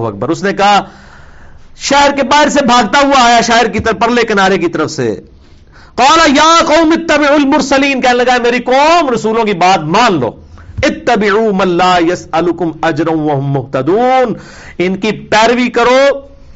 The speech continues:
جو تم سے نہ کوئی اجرت طلب کرتے ہیں اور وہ سیدھی راہ کے اوپر ہیں۔ یعنی یہ کوئی چندہ بک لے کے تو چندہ اکٹھا کرنے نہیں آیا ہے، یہ تو فری اللہ تعالیٰ کا تعارف تمہیں کرا رہے ہیں۔ اسی تو ہم چندوں کے خلاف ہیں کہ یہ پیغمبروں کا اور پیغمبروں کے ماننے والوں کا خاصہ یہی ہوتا ہے کہ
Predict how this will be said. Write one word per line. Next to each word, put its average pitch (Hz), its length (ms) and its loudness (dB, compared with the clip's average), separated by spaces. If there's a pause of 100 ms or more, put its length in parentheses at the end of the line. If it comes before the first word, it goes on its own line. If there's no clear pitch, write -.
(160)
جو 165 180 0
تم 196 200 -2
سے 185 160 -4
نہ 175 220 0
کوئی 170 120 0 (120)
اجرت 320 380 2
طلب 277 260 0
کرتے 247 320 0
ہیں 247 180 0 (320)
اور 156 120 -2
وہ 175 160 -2
سیدھی 190 480 -2
راہ 151 260 0
کے 143 60 -4
اوپر 131 260 -6
ہیں۔ 98 80 -8 (360)
یعنی 160 180 -2
یہ 226 80 -2
کوئی 220 140 -4
چندہ 214 280 0 (100)
بک 240 160 0
لے 233 140 0
کے 240 120 -2
تو 214 160 -2
چندہ 220 200 0
اکٹھا 208 280 -2
کرنے 185 260 -2
نہیں 185 160 -2
آیا 165 260 0
ہے، 247 80 -2
یہ 226 80 -4
تو 220 100 -4
فری 233 440 0
اللہ 202 220 2
تعالیٰ 202 220 0
کا 190 60 -2
تعارف 175 320 0
تمہیں 151 200 -4
کرا 120 200 -4
رہے 135 80 -4
ہیں۔ 170 60 -6
اسی 170 120 -6
تو 196 140 -4
ہم 170 100 -4
چندوں 160 280 -4
کے 156 100 -6
خلاف 127 300 -2
ہیں 156 100 -4 (800)
کہ 165 80 -4
یہ 175 160 0
پیغمبروں 196 480 0
کا 226 180 0 (640)
اور 175 240 0
پیغمبروں 185 380 -2
کے 202 100 -2
ماننے 175 320 -2
والوں 202 240 0
کا 220 100 -4
خاصہ 175 320 -2
یہی 220 240 0
ہوتا 170 260 0
ہے 160 160 -2
کہ 175 140 -4